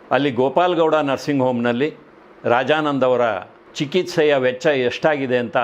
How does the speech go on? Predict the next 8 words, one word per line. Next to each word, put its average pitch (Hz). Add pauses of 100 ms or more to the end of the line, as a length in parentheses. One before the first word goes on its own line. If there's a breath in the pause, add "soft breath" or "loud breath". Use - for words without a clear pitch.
(360)
ಆ 120
ಆಸ್ಪತ್ರೆಯ 135
ಸಿಬ್ಬಂದಿಯವರನ್ನು 131
ಕೇಳಿದಾಗ 110 (840 loud breath)
ಅದಾಗಲೇ 160
ರಾಜಕುಮಾರ್ 151
ಅವರ 135
ಕಂಪನಿಯಿಂದ 127